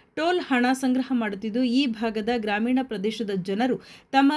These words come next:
ಜಮೀನು ಹಾಗೂ ಮನೆಗಳಿಗೆ ಹೋಗುವಾಗ ಟೋಲ್ ಕಟ್ಟಿ ಸಂಚರಿಸಬೇಕಾದ ಪರಿಸ್ಥಿತಿ ಬಂದಿದೆ.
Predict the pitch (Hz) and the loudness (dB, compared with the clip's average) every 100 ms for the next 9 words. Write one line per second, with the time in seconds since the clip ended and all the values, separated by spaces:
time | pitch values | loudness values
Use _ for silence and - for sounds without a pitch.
0 | 247 220 240 277 311 285 233 233 208 254 | 2 4 4 4 2 -4 -4 -4 0 -2
1 | 220 202 247 269 240 247 240 190 185 190 | -2 -2 -2 0 0 -2 -2 -4 -2 0
2 | 233 196 - - - - 302 330 277 247 | 0 -2 -6 -20 -16 -4 0 0 0 0
3 | 269 269 269 233 269 254 262 220 220 220 | 2 2 2 -2 -2 -2 0 -2 -2 -4
4 | 214 196 220 233 254 208 175 170 190 | -4 -4 -4 -4 -4 -4 -2 0 2